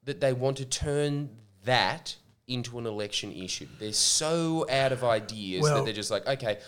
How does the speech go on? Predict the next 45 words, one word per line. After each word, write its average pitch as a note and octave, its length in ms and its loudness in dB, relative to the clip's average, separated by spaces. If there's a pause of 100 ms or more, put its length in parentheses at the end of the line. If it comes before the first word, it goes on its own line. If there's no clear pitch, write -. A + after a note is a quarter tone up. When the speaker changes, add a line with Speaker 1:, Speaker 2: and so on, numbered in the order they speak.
(120)
Speaker 1:
let's G3 240 -2
exploit C3 540 -2
someone's A2+ 480 -2
death." - 540 -14 (300)
Speaker 2:
Dude, E3+ 280 8 (280)
f-, - 260 -12
think F#3+ 200 6
of D#3+ 120 6
it D#3 40 6
from D3+ 160 6
their D3 160 8
perspective. B2+ 920 -2 (680)
They E3+ 120 4
got C3 160 4
Speaker 1:
They D3 200 8
got D3+ 140 10
Speaker 2:
nothing D#3+ 140 8
Speaker 1:
nothing D#3+ 120 10
Speaker 2:
else, D3+ 160 12
Speaker 1:
else. A2+ 140 8
Speaker 2:
bro. C3 160 6
Speaker 1:
Yeah, C3+ 240 6
all F#2+ 60 6
right. D#2+ 200 -2
<laughs> - 0 -
That's A2+ 300 0
Speaker 2:
They D#3+ 240 8
gotta F3 200 12
do G#2+ 60 4
Speaker 1:
running B2+ 120 8
Speaker 2:
something. D#3 600 8 (340)
But A3+ 140 10
at A#3+ 120 8
the B3 80 2
same C4 260 6
time, A#3 200 2
Speaker 1:
lower C4+ 240 10
Speaker 2:
like, C3+ 100 4
Speaker 1:
than A2 180 -2
your A2 160 2
Speaker 2:
I B3 200 10
Speaker 1:
petrol - 240 12
Speaker 2:
thought B3+ 60 12
Speaker 1:
tank, F2+ 220 2
Ali. E2 320 -4